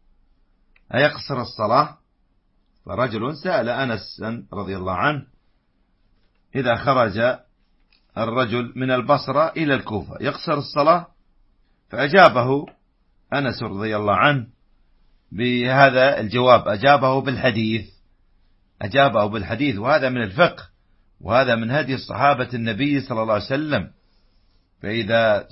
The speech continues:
سئل العالم أو طالب العلم عن مسألة وعنده حديث رسول الله صلى الله عليه وسلم يبين الحكم الشرعي، فليأتي بالحديث،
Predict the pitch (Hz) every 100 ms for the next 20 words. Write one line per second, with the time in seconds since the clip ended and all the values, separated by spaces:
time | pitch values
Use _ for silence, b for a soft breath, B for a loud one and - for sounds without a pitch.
0 | - 160 160 123 90 - _ _ _ _
1 | _ _ _ _ _ _ _ _ - 107
2 | 107 139 131 120 107 101 _ _ _ -
3 | 90 113 127 127 101 101 123 135 92 -
4 | _ _ _ _ - 101 101 117 - 139
5 | 131 135 98 - _ _ _ _ _ _
6 | 90 104 160 147 123 101 120 147 120 117
7 | 117 139 135 123 135 131 113 127 120 120
8 | 104 151 160 156 123 90 _ _ _ 101
9 | 107 147 143 110 120 120 113 - 123 92
10 | 107 147 - _ _ _ - 135 220 240
11 | 180 151 156 160